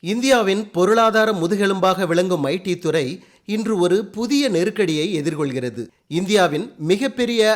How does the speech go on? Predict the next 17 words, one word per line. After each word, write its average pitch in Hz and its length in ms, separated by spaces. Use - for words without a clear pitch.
ஐ 196 40
டி 247 60
நிறுவனமான 170 580
டி 180 80
சி 214 100
எஸ் 180 120
தனது 220 300
இரண்டு 254 360
விழுக்காடு 202 520
பணியாளர்களை, 156 600
அதாவது 165 360
பனிரெண்டாயிரம் 220 760
பேரை 208 280
பணி 190 220
நீக்கம் 214 360
செய்ய 175 200
இருப்பதாக 151 560